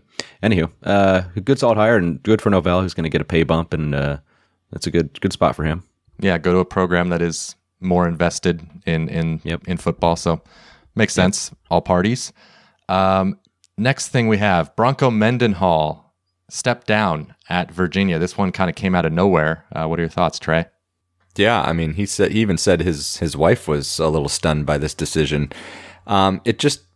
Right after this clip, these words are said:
Speaker 3: personally, it just seemed like he wanted a refresh, and he claims it wasn't due to their, their on-field struggles recently, but I feel like that had to play at least a little role, and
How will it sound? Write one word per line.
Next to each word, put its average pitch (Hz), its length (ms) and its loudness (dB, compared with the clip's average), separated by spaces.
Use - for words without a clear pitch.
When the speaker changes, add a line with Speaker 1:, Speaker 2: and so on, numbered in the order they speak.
Speaker 3:
personally, 143 480 2
it 90 140 0
just 98 160 -6
seemed 110 260 0
like 92 400 2
he 95 140 -2
wanted 90 280 2
a 85 40 2
refresh, 98 580 2
and 78 420 -4
he 113 140 -2
claims 135 640 0
it 95 160 0
wasn't 95 340 2
due 98 180 2
to 92 140 -2
their, 82 380 2
their 80 160 0
on-field 85 460 2
struggles 85 420 0
recently, 92 520 0
but 80 380 0
I - 40 -10
feel 120 140 0
like 107 140 0
that 78 140 0
had 90 280 -4
to 92 80 0
play 92 220 0
at 80 80 0
least 82 200 -4
a 73 40 -2
little 85 280 0
role, 92 340 2
and 76 240 -4